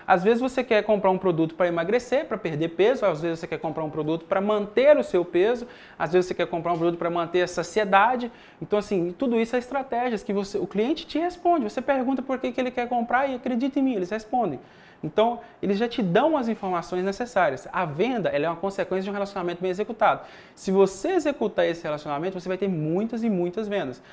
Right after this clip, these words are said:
Mas aqui nesse exemplo, então nós temos duzentas pessoas que nós temos essas informações. Nome, e-mail, telefone e o porquê que ele quer comprar. A gente mandou ele pra página de plano e agora ele já tá vendo, falando mais ainda, só que agora específico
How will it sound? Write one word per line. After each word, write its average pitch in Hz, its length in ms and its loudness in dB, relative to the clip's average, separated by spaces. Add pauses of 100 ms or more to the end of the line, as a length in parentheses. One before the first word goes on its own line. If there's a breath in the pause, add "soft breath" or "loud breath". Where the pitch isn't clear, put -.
(220 loud breath)
Mas 208 180 2
aqui 226 200 0
nesse 247 280 0
exemplo, 202 380 2
então 220 120 -2
nós 226 140 -2
temos 220 180 2
duzentas 233 520 0
pessoas 240 320 -2
que - 60 -6
nós 247 100 -4
temos 247 180 -4
essas 240 100 -4
informações. 247 540 -2
Nome, 180 400 0
e-mail, 170 400 0
telefone 196 680 -2
e 233 120 -2
o 233 40 -2
porquê 233 300 -2
que 214 80 -6
ele 226 80 -4
quer 233 120 -6
comprar. 226 440 -2 (340 loud breath)
A 220 60 -4
gente 220 160 0
mandou 220 300 6
ele 185 100 4
pra 190 160 2
página 170 260 2
de 175 120 0
plano 214 420 2
e 185 80 4
agora 196 240 4
ele 220 80 2
já 226 140 0
tá 262 180 4
vendo, 311 640 2 (480)
falando 247 580 4 (100)
mais 294 480 6
ainda, 277 320 2
só 262 140 -2
que 262 80 -2
agora 240 220 0
específico 294 960 0